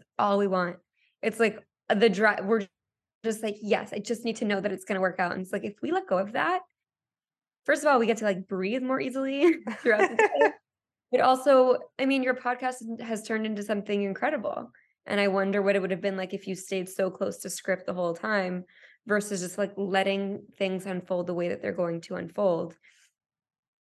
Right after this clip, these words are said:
Speaker 2: Yeah. Thank you. Thank you for that. Yes. Um,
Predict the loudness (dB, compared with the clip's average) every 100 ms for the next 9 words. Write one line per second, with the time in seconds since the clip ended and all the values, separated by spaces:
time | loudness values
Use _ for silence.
0 | _ _ _ _ _ 0 0 -2 _ _
1 | _ _ _ _ 0 0 0 -8 -6 -6
2 | -4 -4 -4 -2 -4 -4 -2 2 2 0